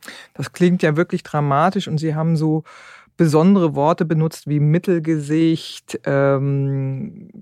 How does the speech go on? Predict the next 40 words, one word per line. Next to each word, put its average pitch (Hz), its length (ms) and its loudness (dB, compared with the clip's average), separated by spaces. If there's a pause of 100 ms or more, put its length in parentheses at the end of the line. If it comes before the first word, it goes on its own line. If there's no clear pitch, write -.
(100)
weiß 135 200 -8
nicht, 127 140 -6
haben 127 120 -6
Sie 113 100 -6
Zahnleiste 156 640 2
gesagt? 151 360 -2
Das 143 100 -2
sind 151 140 -2
ja 135 280 0
speziell 143 840 0
Ihre, 147 420 2
äh, 123 1000 -6
Mund-, 151 460 -4
Kiefer-, 139 480 0
Gesichtschirurgen-Worte. 143 1400 0 (400)
Mittelgesicht 202 640 0
heißt, 180 260 0
dass 170 160 -4
sozusagen 165 640 -2 (340)
Kiefer 208 560 2
und 165 160 -4
wahrscheinlich 165 380 -2
auch 160 100 -4
Nasengegend 165 720 0
einfach 156 300 -6
nach - 180 -8
hinten 185 840 0
gedrückt 180 420 -2
worden 175 200 2
sind 170 120 0
oder 151 200 0
zertrümmert 175 560 2
worden 117 280 2
sind. 113 220 -2
Das 117 140 -4
ist - 180 -14
das - 200 -10
mittlere 123 340 -2
Gesicht, 107 360 -6
so 110 240 -2